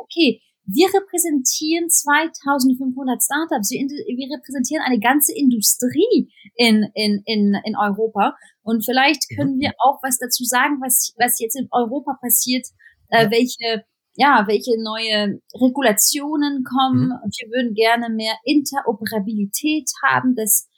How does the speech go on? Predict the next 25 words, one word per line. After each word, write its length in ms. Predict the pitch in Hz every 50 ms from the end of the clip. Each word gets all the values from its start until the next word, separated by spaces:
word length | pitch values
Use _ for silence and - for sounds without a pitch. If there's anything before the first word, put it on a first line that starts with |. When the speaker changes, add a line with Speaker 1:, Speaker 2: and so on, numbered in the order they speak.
| _ _ _ -
Speaker 1:
es 320 | 214 220 214 - - - _
in, 160 | - 233 196 - _ - - - - - - -
zum 140 | - 233 214
Beispiel 400 | 208 214 214 - - 233 220 202
für, 160 | - 233 214
für, 240 | 208 - - 170 165
für 180 | - - 214 202
Daten, 640 | 170 - 190 175 226 - - 254 226 202 190 - _ _ _ _ _ _ -
äh, 120 | 190 196 190
Daten, 580 | 202 170 165 202 220 - 226 214 196 185 180 - -
äh, 480 | - 196 185 175 170 165 170 156 160 180
Zugang 640 | - - 226 208 196 202 185 175 165 165 170 170 127 -
und, 300 | 185 185 175 180 175 - - - 165
äh, 240 | 180 170 165 165 165
Datenmanagement, 840 | 160 143 170 208 208 214 202 185 175 170 170 - - 165 156 170 165
dass 160 | - 190 196
es 100 | - 202
das, 280 | - 208 196 - - - _ _
dieselben 640 | - 208 202 202 - 190 175 233 254 269 269 262
Regeln 520 | 254 262 277 277 285 254 302 285 294 294 254 -
in 140 | 202 196
Frankreich 680 | - - - 254 285 285 - - 302 320 330 311 - - -
und 180 | - 226 220 214
in 80 | 220
Deutschland 400 | 202 202 214 247 254 - 294 285